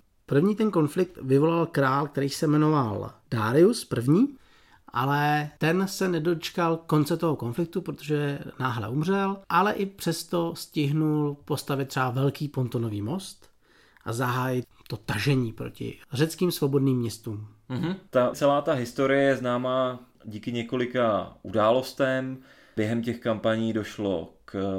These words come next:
Speaker 2: vypálení Athén, což je samo o sobě dost významná věc. Během těch kampaní došlo teda samozřejmě k té bitvě u Thermopyl, která taky není úplně nezanedbatelná, i když to zdaleka nebyla ta bitva přelomová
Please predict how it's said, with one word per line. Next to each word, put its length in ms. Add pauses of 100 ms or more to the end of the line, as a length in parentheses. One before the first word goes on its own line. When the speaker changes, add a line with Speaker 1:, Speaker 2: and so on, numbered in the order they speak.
(240)
Speaker 2:
vypálení 540
Athén, 500 (220)
což 220
je 60
samo 280
o 40
sobě 320
dost 260
významná 540
věc. 460 (560)
Během 280
těch 200
kampaní 880
došlo 300
teda 200
samozřejmě 400
k 120
té 100
bitvě 400 (380)
u 100
Thermopyl, 640
která 380
taky 240
není 200
úplně 260
nezanedbatelná, 1120
i 120
když 160
to 120
zdaleka 400
nebyla 320
ta 140
bitva 280
přelomová 840